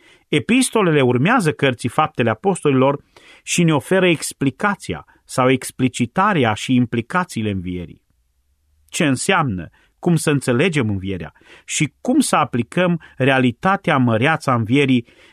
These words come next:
la viața personală. Cartea Apocalipsa încheie Noul Testament la apogeu și ne spune unde vom fi ca ființe glorificate înviate în trup, în cerul nou și pe pământul nou, care vor fi instituite de Hristos cel înviat.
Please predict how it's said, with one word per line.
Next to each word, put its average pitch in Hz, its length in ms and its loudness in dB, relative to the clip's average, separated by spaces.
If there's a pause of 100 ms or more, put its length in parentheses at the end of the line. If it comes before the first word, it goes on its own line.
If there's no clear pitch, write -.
(100)
la 120 220 2
viața 143 480 0
personală. 101 800 -4 (960)
Cartea 131 320 0
Apocalipsa 139 560 0
încheie 165 340 2
Noul 135 200 2
Testament 143 580 0 (160)
la 117 160 2
apogeu 123 500 2
și - 140 -4
ne 131 100 4
spune 220 580 0
unde 202 300 2
vom 135 220 0
fi 190 140 -4
ca 147 140 -2
ființe 165 380 -2
glorificate 127 840 -2
înviate 113 600 0
în 104 100 -2
trup, 98 260 -8 (400)
în 120 180 0
cerul 127 400 2
nou 175 400 2 (220)
și - 180 -4
pe 160 140 0
pământul 165 560 2
nou, 113 340 0 (260)
care 151 240 2
vor 120 260 2
fi 208 300 0
instituite 151 600 0
de 117 140 0
Hristos 104 400 -6
cel 95 180 -6
înviat. 92 560 -10